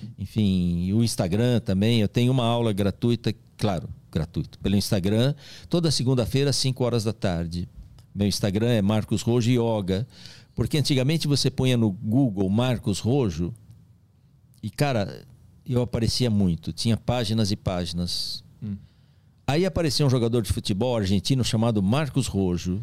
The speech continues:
Speaker 1: e o cara é bom, e ele é da seleção argentina.
Speaker 2: Aham.
Speaker 1: Então agora você põe Marcos Rojo, só aparece ele. Eu
Speaker 2: Aham.
Speaker 1: desapareci, ele acabou comigo.
Speaker 2: <laughs> Só botar yoga no final que vai
Speaker 1: Mas você põe
Speaker 2: vai
Speaker 1: Marcos Rojo Yoga e eu apareço.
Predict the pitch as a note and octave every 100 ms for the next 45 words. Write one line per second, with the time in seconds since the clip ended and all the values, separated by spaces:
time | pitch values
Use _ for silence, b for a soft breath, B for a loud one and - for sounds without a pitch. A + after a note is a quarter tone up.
0 | A#2+ - G#2+ - C3 C#3 G#2 G#2 A2+ F2
1 | F#2 F#2+ G#2+ C3 D3 - D#3 C#3 - E3
2 | F3+ C3+ G#2 F#2+ G2+ - A#2+ A2 F2+ G#2
3 | - G#2+ G#2 A#2 G#2+ - G2+ D3 C#3+ E3
4 | F#3 D3+ C#3+ A#2+ B2 G#2+ A#2+ F#2 C#3+ C3+
5 | F2+ - A2+ - C3+ - C3+ G#2+ A#2 A#2
6 | B2+ B2 C3+ B2 - C3+ C#3 A2 A#2 A2+
7 | C#3+ A2+ G2 F2+ A2+ A2+ A#2+ D3+ A#2 -
8 | D#3 E3+ D3+ C3+ C#3+ C3 A2 A#2 A#2+ B2
9 | B2+ B2+ A#2+ D3 C3 A#2+ A#2+ C3 F#2 A2+
10 | G#2+ A#2 A#2 A2+ A#2+ A#2 A2 A2 F2 F2
11 | -